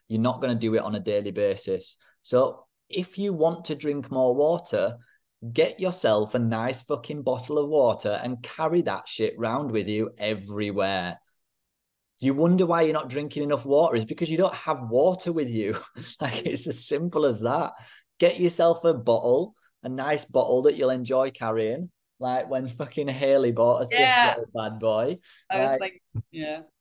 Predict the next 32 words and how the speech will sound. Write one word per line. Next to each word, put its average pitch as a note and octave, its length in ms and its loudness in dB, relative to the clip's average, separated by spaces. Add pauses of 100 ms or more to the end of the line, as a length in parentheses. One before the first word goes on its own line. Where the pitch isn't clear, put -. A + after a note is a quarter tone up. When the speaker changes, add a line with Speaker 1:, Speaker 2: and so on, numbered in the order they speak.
(240)
Speaker 1:
with D#3 220 2
a E3 60 2
habit, E3+ 360 -2
you B2+ 100 -4
need C3 180 -6
to C#3 60 -6
make B2+ 300 -2
it B2+ 80 -6
obvious. A#2 500 0
You A2+ 80 -6
need A2 160 -6
to A2 80 -8
make G#2 240 -4
it - 80 -8
attractive. F2+ 640 -6 (500)
Get B2 160 0
yourself B2 340 -2
a C3 40 -2
nice A2 280 0
bottle. D#3 580 0
You're A2+ 100 -4
making G2+ 360 -6
it F#2 100 -6
attractive. C#3 720 -4
Make G#2+ 320 -4
it - 80 -2
obvious. B2+ 560 0
You A2+ 120 -6
carry B2+ 400 -2
it - 80 -6
with A2 180 -2
you G#2+ 200 -2